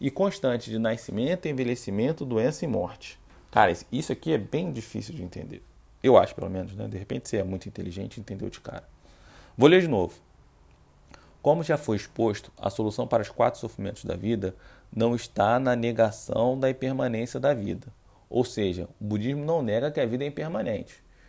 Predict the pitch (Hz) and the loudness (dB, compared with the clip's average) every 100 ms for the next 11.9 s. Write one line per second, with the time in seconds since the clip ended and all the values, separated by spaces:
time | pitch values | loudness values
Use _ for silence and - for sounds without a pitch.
0 | _ - 101 104 104 113 110 - - 110 | _ -4 -2 -2 -4 -4 -6 -6 -4 -2
1 | 143 190 214 208 123 - 127 - 139 226 | -2 -2 -4 -2 -2 0 -2 2 2 2
2 | - 98 107 139 175 143 131 120 131 123 | 2 2 4 2 2 0 0 2 2 0
3 | 95 107 180 202 170 196 262 226 104 - | -2 0 0 0 0 0 2 2 0 -2
4 | - _ _ _ _ _ - - 98 139 | -12 _ _ _ _ _ -8 -2 0 0
5 | 247 - - 107 - 104 104 117 127 151 | 0 0 2 2 2 -6 -2 0 0 0
6 | 123 110 127 165 160 156 127 123 123 - | -2 -2 -4 -4 -4 -4 -4 -6 -6 -4
7 | 123 110 117 104 - 117 117 104 98 98 | -2 2 2 0 -2 -4 -4 -6 -4 -2
8 | 120 160 151 127 123 120 90 90 78 78 | 0 -2 -4 -4 -6 -6 -6 -8 -8 -10
9 | 78 58 58 - - - - 107 104 104 | -10 -10 -8 -6 -6 -6 -6 -6 -4 -4
10 | 95 90 151 180 127 107 104 107 117 - | -6 -2 0 0 -2 -2 -2 -4 -8 -8
11 | 95 85 76 76 - 101 104 104 104 | -8 -6 -8 -8 -6 -6 -4 -2 -4